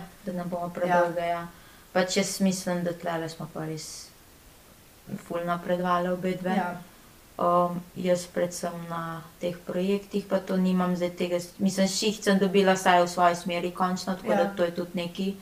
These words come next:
Speaker 2: Ja.
Speaker 1: kar lahko rečem, da sem proti svoji karieri. Ampak ja, bi tudi ocenila kar visok. Da se še več, ampak ja, ene sedem, osem,
Speaker 2: Okej.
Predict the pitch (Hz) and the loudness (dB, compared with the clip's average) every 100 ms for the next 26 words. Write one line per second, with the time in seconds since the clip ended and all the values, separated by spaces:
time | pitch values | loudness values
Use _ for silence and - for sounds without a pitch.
0 | - - 208 202 202 170 170 175 180 180 | -12 0 0 0 0 0 2 2 0 -4
1 | - 185 185 196 185 185 185 180 190 180 | -2 -2 -2 -2 -2 -2 -4 -4 -2 -2
2 | 180 185 185 185 185 185 - - - 180 | -2 -2 0 0 -2 -4 -12 -20 -4 0
3 | 175 175 175 165 160 170 - - - - | 2 0 2 0 -2 -10 -12 -12 -14 -12
4 | - 170 165 156 - 160 160 - 170 - | -10 -10 -12 -10 -8 -8 -8 -6 -6 -6
5 | 170 185 180 185 175 180 180 175 175 170 | 6 6 6 0 -2 0 2 0 0 -8
6 | 170 - 170 165 165 156 180 170 175 175 | -8 -8 -8 -8 -10 -10 -8 -6 -6 -10
7 | - - - 208 175 190 | -12 -16 -8 -6 -4 -6